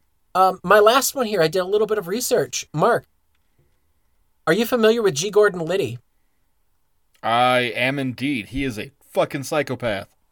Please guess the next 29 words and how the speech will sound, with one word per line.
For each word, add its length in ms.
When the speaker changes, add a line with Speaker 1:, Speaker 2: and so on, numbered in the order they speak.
Speaker 1:
Yeah, 160
did 180
you 80
know 180
that 220
Dale's 300
story 260
about 220
G. 140
Gordon 300
Liddy 300
eating 180
a 60
rat 300
is 120
actually 520
true? 400
Speaker 2:
I 440
did 260
indeed. 580
G. 200
Gordon 340
Speaker 1:
Yeah. 80
Speaker 2:
Liddy 280
is 180
a 140
fucking 560
psychopath. 840
Speaker 1:
Yeah. 300